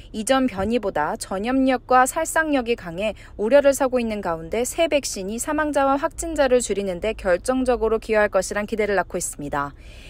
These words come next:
제약업체 파이자, 바이오엔테크와 모더나가 코로나 일구 오미크론 하위 변이 비에이포와 비에이파이브를 겨냥한 맞춤형 백신의 미국 내 긴급 사용 승인을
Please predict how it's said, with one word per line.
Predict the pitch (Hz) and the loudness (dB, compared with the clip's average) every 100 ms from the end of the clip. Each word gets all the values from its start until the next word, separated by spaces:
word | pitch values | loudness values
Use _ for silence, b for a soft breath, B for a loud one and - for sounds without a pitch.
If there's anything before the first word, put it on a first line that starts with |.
| B - | B 2
제약업체 | 254 254 269 - 277 | 6 8 6 6 4
파이자, | 277 320 320 202 165 | 6 4 6 2 2
바이오엔테크와 | - 196 220 220 208 - 170 180 | 2 2 2 -2 -6 -2 0 0
모더나가 | 185 208 262 226 170 220 214 B B | 2 4 4 2 2 0 0 B B
코로나 | 294 285 277 269 | 4 6 8 6
일구 | 247 254 196 | 6 6 8
오미크론 | 233 277 294 285 | 6 4 2 2
하위 | 285 302 | 2 2
변이 | 269 214 175 196 | 2 2 0 -8
비에이포와 | - 247 254 247 - 226 185 208 B B | -2 4 6 6 2 2 4 2 B B
비에이파이브를 | - 220 196 - 285 302 285 277 | 0 2 2 4 4 6 4 4
겨냥한 | 254 220 214 214 202 | 4 0 0 -2 -2
맞춤형 | 156 - - 269 262 | -2 -2 0 2 2
백신의 | 226 208 - 220 233 | 0 -2 -4 -4 -4
미국 | 190 208 262 | -4 -2 2
내 | 269 269 | 2 2
긴급 | 262 240 247 269 | 0 0 0 0
사용 | - 247 240 | 0 0 -2
승인을 | - 180 170 220 | -4 -6 -2 -2